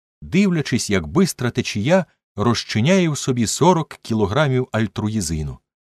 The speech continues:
І нічого не можна було вдіяти. Жереб було кинуто, адже річка постачала місто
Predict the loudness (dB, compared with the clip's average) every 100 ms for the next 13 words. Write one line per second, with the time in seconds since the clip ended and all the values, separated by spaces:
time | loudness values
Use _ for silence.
0 | _ _ _ _ -6 -2 -2 -2 -4 0
1 | 0 0 0 0 0 -2 0 -2 -2 -6
2 | -8 -10 -14 -18 _ _ _ _ -14 -2
3 | 0 0 -2 0 0 2 2 2 0 -6
4 | -14 _ _ -6 -4 0 0 2 0 -4
5 | -8 -8 -8 -8 -4 -2 0 0 -2 -2
6 | -6